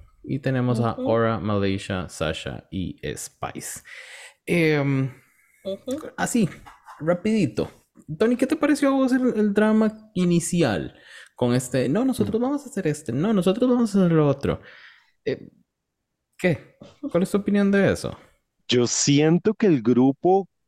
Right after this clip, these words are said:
Speaker 3: que, que al final terminó con country,
Speaker 1: Ujú.
Speaker 3: no les molestaba tanto tener country, pero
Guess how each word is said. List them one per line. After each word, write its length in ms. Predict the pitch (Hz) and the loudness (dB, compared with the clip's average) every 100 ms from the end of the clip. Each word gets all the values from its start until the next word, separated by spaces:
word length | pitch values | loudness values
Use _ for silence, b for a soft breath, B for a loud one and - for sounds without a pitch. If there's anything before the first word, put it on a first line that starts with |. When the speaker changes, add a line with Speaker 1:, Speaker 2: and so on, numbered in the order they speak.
| _ _ - | _ _ -8
Speaker 3:
que, 880 | 123 123 117 107 101 98 92 - _ | 0 4 4 4 4 2 0 -6 _
que 140 | - 113 | 0 2
al 260 | 101 101 | 2 2
final 260 | - 107 101 | 2 2 2
terminó 340 | 147 151 123 | 2 2 2
con 200 | - 147 | 2 0
country, 640 | - 135 139 143 165 185 - _ _ _ 123 | 0 0 2 2 2 2 -2 _ _ _ -4
Speaker 1:
Ujú. 440 | 110 101 104 190 - - | -2 0 -2 -2 -4 2
Speaker 3:
no 380 | 135 131 127 | 4 4 4
les 200 | 120 139 | 4 2
molestaba 760 | 156 170 156 110 - 120 120 135 _ | 2 2 2 0 -2 0 2 0 _
tanto 420 | 131 139 147 165 | -2 0 0 -2
tener 420 | 156 117 107 110 - | -2 2 2 2 0
country, 680 | 127 131 147 - 175 196 _ _ _ _ _ _ _ _ _ _ _ _ - | 0 2 0 -2 -4 -4 _ _ _ _ _ _ _ _ _ _ _ _ 0
pero 920 | 131 123 113 110 107 104 104 104 | 2 4 4 4 4 4 2 0